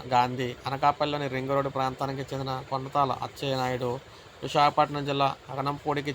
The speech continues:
చెందిన ఎర్రప్పుడు మృతి చెందారు. గాయపడిన ఏడుగురు అనకాపల్లి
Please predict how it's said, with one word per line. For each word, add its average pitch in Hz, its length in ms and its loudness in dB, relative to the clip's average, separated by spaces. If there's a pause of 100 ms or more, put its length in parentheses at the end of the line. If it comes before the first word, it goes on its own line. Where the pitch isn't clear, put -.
చెందిన 139 180 -4 (180)
ఎర్రప్పుడు 135 500 0 (960)
మృతి 135 260 -2
చెందారు. 127 400 2 (540)
గాయపడిన 147 440 4 (160)
ఏడుగురు 135 400 0
అనకాపల్లి 135 520 0